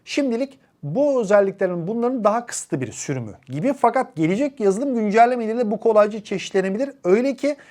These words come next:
telefonu kutusundan ilk çıkarttığımızda, e, şarj durumu hakkında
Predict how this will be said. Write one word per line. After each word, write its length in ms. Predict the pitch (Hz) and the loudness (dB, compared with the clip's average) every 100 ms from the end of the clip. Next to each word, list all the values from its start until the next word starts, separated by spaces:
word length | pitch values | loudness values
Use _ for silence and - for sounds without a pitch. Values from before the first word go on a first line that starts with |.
| - _ | -20 _
telefonu 380 | 175 208 269 302 | 0 2 2 0
kutusundan 380 | 262 - 226 214 | 0 0 -2 -2
ilk 160 | 262 247 | -6 -6
çıkarttığımızda, 880 | - 269 226 - 190 151 135 233 285 - _ _ | 0 2 2 2 0 0 0 -2 -2 -8 _ _
e, 360 | 151 147 147 143 | -2 0 0 -2
şarj 420 | 127 - 254 285 208 | -2 0 2 2 2
durumu 280 | 208 175 | 0 0
hakkında 600 | 156 165 175 170 175 277 | -2 -4 -6 -2 0 0